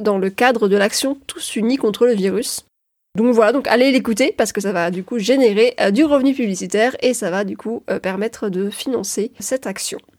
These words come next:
Euh, il y a également Parole de soignante de France Inter, Soignante dans la tempête de Les Pieds sur Terre, donc de France Culture, Soigner, qui est, euh, programme B de Binge Audio,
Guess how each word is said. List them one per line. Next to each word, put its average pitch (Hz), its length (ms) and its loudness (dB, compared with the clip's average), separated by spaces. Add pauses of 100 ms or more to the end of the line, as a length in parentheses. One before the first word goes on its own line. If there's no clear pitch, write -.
Euh, 214 160 4
il 208 80 2
y - 20 4
a 262 40 8
également 254 360 4
Parole 247 340 2
de 220 120 2
soignante 220 580 0
de 196 100 0
France 180 280 -6
Inter, 240 540 0
Soignante 233 400 2
dans 220 100 4
la 208 120 4
tempête 226 800 0
de 185 400 0
Les 196 100 2
Pieds 208 120 0
sur 202 180 -4
Terre, 226 220 0
donc 180 100 -2
de 165 60 -6
France - 220 -10
Culture, 220 500 -8 (100)
Soigner, 240 580 2 (320)
qui 185 280 -4
est, 185 60 0
euh, 165 100 -2
programme 208 440 2
B 220 320 4
de 196 100 4
Binge 208 260 0
Audio, 196 280 2